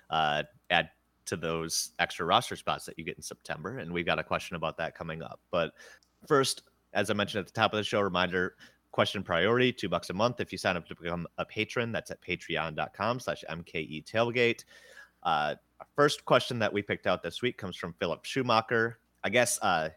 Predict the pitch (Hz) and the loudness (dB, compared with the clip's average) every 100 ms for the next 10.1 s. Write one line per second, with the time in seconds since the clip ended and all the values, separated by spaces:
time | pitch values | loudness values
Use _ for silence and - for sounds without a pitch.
0 | _ 110 90 85 92 - - 165 139 123 | _ -2 0 0 -2 -2 2 2 2 6
1 | 127 127 107 98 143 139 107 113 - - | 6 6 2 0 4 6 6 2 -6 -12
2 | _ _ _ _ _ _ 113 117 123 120 | _ _ _ _ _ _ 6 8 8 10
3 | 110 98 90 117 127 104 117 120 98 - | 10 10 8 6 6 4 4 6 4 6
4 | 104 95 104 90 82 - 92 - 110 90 | 4 4 0 2 0 0 -8 0 2 2
5 | - 87 82 80 82 80 - 90 - 73 | 0 0 -2 -2 0 0 -2 -8 -8 -8
6 | - 87 85 - - 95 90 92 - - | -2 0 0 -2 0 2 2 0 -6 -20
7 | - - 87 - 101 87 82 101 92 85 | -14 -10 -6 0 2 2 2 0 2 2
8 | 80 - 85 87 95 82 78 113 95 82 | 2 0 -6 -6 -6 -8 -10 -10 -10 -10
9 | 85 78 - 170 - 92 87 82 - - | -10 -6 -4 -4 -2 -2 -2 -4 -10 -10